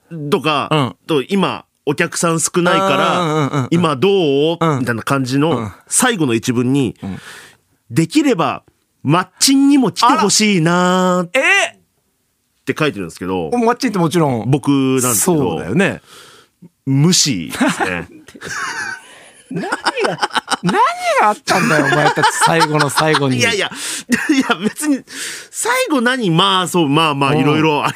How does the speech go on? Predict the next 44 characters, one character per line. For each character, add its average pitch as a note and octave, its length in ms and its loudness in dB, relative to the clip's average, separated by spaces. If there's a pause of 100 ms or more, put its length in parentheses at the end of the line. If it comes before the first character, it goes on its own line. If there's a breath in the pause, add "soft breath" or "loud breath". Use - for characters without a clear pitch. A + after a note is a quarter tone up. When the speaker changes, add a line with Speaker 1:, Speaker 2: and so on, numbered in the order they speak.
Speaker 1:
り B3 40 0
ま E4 140 0
し - 100 -6
た G3+ 140 0
け - 100 -4
ど。 D#3+ 80 2
Speaker 2:
な C#3+ 60 0
ん - 20 0
か D3 120 2
別 C4 260 0
れ C#4+ 80 0
た C4 160 -2
か B3 80 0
ら B3 100 0
こ C#4+ 140 0
そ、 G#3+ 220 2
「い - 20 4
や、 C3 300 2
昔、 C3 320 -2
い C#3 60 0
や、 C#3+ 140 2
楽 C#3+ 160 -2
し - 60 -4
か C#3 100 -2
っ - 80 -8
た B2+ 100 -2
よ D3 40 2
な」 G#3+ 180 4
と - 80 -8
か B2 100 -2
っ - 40 -6
て - 80 -4
遊 B2 180 -2
び B2+ 120 0
行 - 40 -12
っ - 40 -16
て A#2+ 60 -2
飲 D3+ 180 2
ん D#3+ 80 4
だ C3+ 100 0
り A2+ 80 -4
と G#2+ 80 -6
か - 140 -8
さ。 B2 320 0